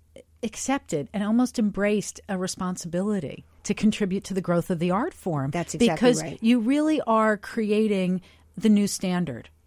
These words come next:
Speaker 1: Y-, you're shaping the art form in powerful ways. And it's not just in its where it is and who's involved, but it's also in its quality, in its techniques, in its materials, in its endurance.
Speaker 2: That's right. Exactly. That, that, that's right. And that makes our hearts sing. So,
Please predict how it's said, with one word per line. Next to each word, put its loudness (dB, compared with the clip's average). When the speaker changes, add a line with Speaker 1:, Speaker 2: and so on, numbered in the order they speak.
Speaker 1:
Y-, -10
you're 2
shaping 2
the 0
art 0
form -10
in 6
powerful 2
ways. 0
And 4
it's -2
not 2
just -2
in -2
its -4
where 0
it -2
is 0
and -4
who's -4
involved, -2
but -4
it's -8
also -2
in -6
its -8
quality, -2
in -4
its -8
techniques, -6
in -6
its -10
materials, 0
in 4
its -4
endurance. 2
Speaker 2:
That's -12
right. -12
Exactly. -4
That, 0
that, -2
that's -2
right. 2
And 0
that 0
makes -4
our -4
hearts -8
sing. -6
So, -4